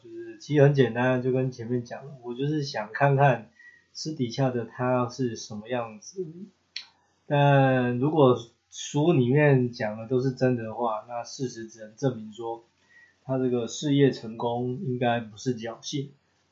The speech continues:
但是在做人处事这方面可能就有很大的进步空间。<laughs> 哦，特别是在家庭部分，哦，你可能会觉得他就很有钱啊，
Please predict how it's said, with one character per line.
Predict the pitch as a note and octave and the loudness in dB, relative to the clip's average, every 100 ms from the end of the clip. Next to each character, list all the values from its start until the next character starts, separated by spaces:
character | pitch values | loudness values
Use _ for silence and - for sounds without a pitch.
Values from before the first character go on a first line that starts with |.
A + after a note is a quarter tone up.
| - | -8
但 | B2+ | -4
是 | B2+ B2 | -2 0
在 | C3 A#2+ A#2+ A2 | 2 4 2 -2
做 | - C3+ A2+ | 0 2 2
人 | A#2+ | -2
处 | A#2+ A2+ G#2 | -10 -14 -8
事 | C3+ | -6
这 | B2 B2 | -4 -4
方 | A#2 A#2 | -4 -4
面 | A#2+ A#2 G#2+ | -4 -4 -8
可 | - | -14
能 | G#2+ G#2 _ | -18 -18 _
就 | A2+ | -12
有 | G#2+ G#2+ | -10 -12
很 | - G#2 | -16 -12
大 | - B2 | -6 -4
的 | A2+ | -6
进 | G#2 C3 A#2+ | -10 -10 -10
步 | A2+ | -12
空 | - A#2 A2+ | -14 -14 0
间。 | B2+ A#2+ - C#3 - - - | 0 0 -6 -10 -12 -18 -20
<laughs> | - - _ - | -20 -20 _ -10
哦， | A#2 | -2
特 | C#3 | 2
别 | C3 | 4
是 | A#2+ B2+ | 2 2
在 | C3+ B2 A#2+ | 2 2 0
家 | - E3 D#3+ | 0 2 2
庭 | C3 A#2 | 0 -2
部 | C3 B2 | 0 2
分， | C3 - _ _ _ _ _ _ | 0 -4 _ _ _ _ _ _
哦， | B2 B2 | -6 -4
你 | D3 | 0
可 | C3+ | 0
能 | A#2+ C#3 | 2 4
会 | C#3+ | 4
觉 | C#3 | 4
得 | A#2+ A#2+ | 4 2
他 | A#2 C3 | 0 2
就 | C3+ B2+ | 4 2
很 | A2+ C3+ | 0 0
有 | B2+ | 0
钱 | A2 - - | 0 -10 -18
啊， | A2 A2 A2 | -16 -14 -14